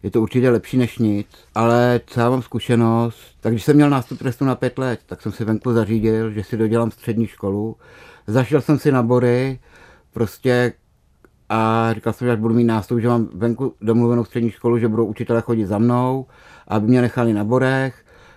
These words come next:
Jak jsem měl nástup trestu, tak mě okamžitě převezli do Slavkova. Jinak na borech byl studijní program tak, že tam chodili lidi se ulejvat, který psát, číst uměli, ale tvářili se, že neumí, prostě jenom kvůli přídavkům na jídlo.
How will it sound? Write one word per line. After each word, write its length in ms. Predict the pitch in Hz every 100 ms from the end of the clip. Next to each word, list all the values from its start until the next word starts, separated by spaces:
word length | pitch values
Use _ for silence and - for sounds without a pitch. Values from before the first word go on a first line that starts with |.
| 143
Jak 120 | 131
jsem 100 | 143
měl 100 | 139
nástup 260 | 131 -
trestu, 280 | - 113 -
tak 100 | 117
mě 120 | 127
okamžitě 380 | 110 127 117 113
převezli 280 | - 123 117
do 80 | 113
Slavkova. 540 | 131 117 120 117 113 -
Jinak 360 | 127 151 156 135
na 160 | 135
borech 380 | 139 147 147 135
byl 300 | 127 139 135 - _ _
studijní 340 | - 135 139 131
program 400 | 127 127 135 123
tak, 280 | 127 - - _ _
že 100 | 117
tam 140 | 123 120
chodili 300 | 127 127 123
lidi 200 | 120 117
se 120 | 123
ulejvat, 580 | 113 113 113 113 117 117
který 260 | - 101
psát, 380 | 92 - 107 107
číst 260 | - 104 -
uměli, 580 | 107 117 117 120 120 117 -
ale 120 | 98
tvářili 380 | 104 101 98 101
se, 200 | 107 101 - -
že 160 | 92 101
neumí, 560 | - 107 110 113 120 - _ _ -
prostě 260 | 92 -
jenom 160 | 110 107 85 -
kvůli 220 | 110 110
přídavkům 540 | - 110 110 - 113
na 80 | 110
jídlo. 440 | 107 110 110 117